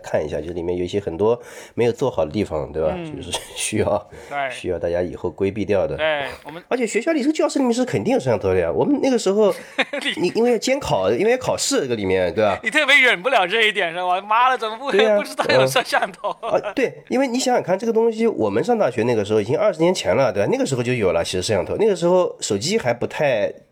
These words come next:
Speaker 1: 流行的时候，摄像头我觉得肯定是有了，
Speaker 2: 嗯。
Speaker 1: 因为那个时候要考试，我记得老师是从这个里面是可以看到谁在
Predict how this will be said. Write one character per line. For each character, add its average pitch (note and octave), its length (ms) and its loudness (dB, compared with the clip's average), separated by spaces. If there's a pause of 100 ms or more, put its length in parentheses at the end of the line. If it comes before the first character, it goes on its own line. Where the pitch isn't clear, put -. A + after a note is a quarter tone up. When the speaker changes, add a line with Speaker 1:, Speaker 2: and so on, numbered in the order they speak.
(120)
Speaker 1:
流 G#2 180 0
行 G2+ 140 -2
的 F#2 60 2
时 G2 60 0
候， G2+ 40 -2
摄 G#3 120 2
像 E3 80 2
头 D#3 100 2
我 F3 60 -2
觉 D3 60 -6
得 G2 60 -2
肯 F2+ 140 -6
定 G2 100 0
是 B2 100 -2
有 B2 140 0
了， B1+ 120 -6
Speaker 2:
嗯。 - 40 -8
Speaker 1:
因 C3 80 2
为 D#3 180 4 (300)
那 F3+ 100 0
个 D#3+ 40 2
时 D3 80 0
候 E3 60 2
要 - 20 0
考 - 200 -2
试， - 220 -2
我 G2+ 100 0
记 B2 80 -2
得 B2 80 2
老 F#2 100 2
师 B2+ 140 -2
是 C#3+ 120 -4
从 A#2+ 160 0
这 C#3 80 -8
个 C#3 60 -4
里 G2 80 -6
面 G2+ 140 2
是 - 100 -4
可 C3 100 -6
以 A#2 40 -2
看 C#3 160 -2
到 F3+ 100 0
谁 - 240 -2
在 A#2+ 260 0